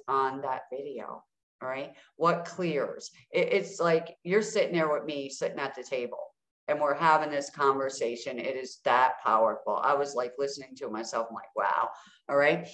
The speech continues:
Then I put in a bonus gift because I know that everyone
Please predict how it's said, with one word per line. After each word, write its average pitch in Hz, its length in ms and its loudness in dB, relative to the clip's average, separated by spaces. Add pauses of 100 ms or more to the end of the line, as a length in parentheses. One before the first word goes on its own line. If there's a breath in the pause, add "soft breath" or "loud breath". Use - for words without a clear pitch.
(140)
Then 190 160 6
I 240 120 6
put 233 200 4
in 190 120 6
a 165 40 0
bonus 175 480 2
gift 147 240 -4
because 151 340 0 (360 loud breath)
I 196 240 6
know 180 280 4
that - 240 2
everyone 170 680 2